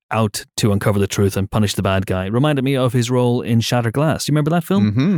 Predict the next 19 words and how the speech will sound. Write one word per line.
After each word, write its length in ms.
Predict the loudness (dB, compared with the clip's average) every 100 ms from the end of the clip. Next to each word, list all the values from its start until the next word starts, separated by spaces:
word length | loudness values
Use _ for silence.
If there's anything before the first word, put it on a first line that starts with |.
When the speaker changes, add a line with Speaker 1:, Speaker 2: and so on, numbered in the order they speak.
| 0
Speaker 2:
Yes, 180 | 0 2
Speaker 1:
Oh, 80 | 0
he's 120 | 2
so 60 | 0
Speaker 2:
indeed. 140 | 2
Speaker 1:
good 100 | 0
in 60 | 0
that 80 | 2
Speaker 2:
With 80 |
Speaker 1:
film. 100 | 2 2
Speaker 2:
Anakin 200 | 0 0
Skywalker. 480 | 0 0 0 -2 0
Speaker 1:
With 140 | 0
Anakin 280 | 0 0 0
Skywalker, 460 | 0 0 0 -2 0
where 100 | 2
he 140 | 0
took 280 | 0 0 0
down, 360 | 0 0 2